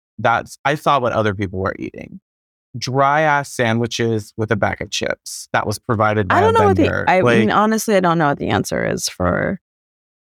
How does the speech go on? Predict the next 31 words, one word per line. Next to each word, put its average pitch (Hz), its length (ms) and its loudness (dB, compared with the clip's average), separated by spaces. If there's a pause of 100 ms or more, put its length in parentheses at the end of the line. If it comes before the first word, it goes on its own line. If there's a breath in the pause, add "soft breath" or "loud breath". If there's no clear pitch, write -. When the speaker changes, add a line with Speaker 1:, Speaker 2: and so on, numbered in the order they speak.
(160)
Speaker 1:
No, 226 140 0
the, 170 120 -2
our 220 140 2
job 233 180 0
isn't 185 200 -2
to 156 60 -6
give 143 180 0
the 127 200 0
answer. 120 640 2 (320)
Our 151 60 2
job 196 180 0
is 202 80 -10
to 208 80 -2
give 180 160 0
the 170 80 -2
problems 180 960 0
and 139 180 2
then 139 460 2
say, 139 560 2
"You 160 120 0
need 180 160 2
to 175 60 0
have 175 200 0
better 160 240 2
food. 104 380 -4 (280)
You 151 140 0
need 156 320 2
to 175 100 0
get 135 420 2
more 185 380 2
food. 98 400 -4